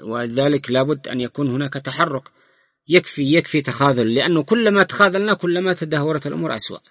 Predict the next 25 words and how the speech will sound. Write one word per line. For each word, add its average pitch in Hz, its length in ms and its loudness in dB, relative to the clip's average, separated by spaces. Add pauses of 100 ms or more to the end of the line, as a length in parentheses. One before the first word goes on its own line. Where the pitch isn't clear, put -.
(100)
وكان 185 320 4
قد 156 160 0
حذرنا 151 400 2
السيد 143 280 0
عبد 127 160 -2
الملك 135 180 -4
بدر 127 200 -6
الدين 127 240 -6
الحوثي 131 260 -8
في 131 120 -6
إحدى 117 180 -4
الخطابات 131 480 -4
السابقة 107 500 -6 (580)
أن 135 320 6 (220)
نتيجة 143 480 0
التخاذل 127 600 2
وعدم 143 320 2
التحرك 139 460 -2
والتنصل 143 460 -2
من 143 100 0
المسؤولية 143 600 0 (340)
ستكون 143 540 -2
هناك 143 360 2
مواضيع 139 640 0
أسوأ، 113 280 0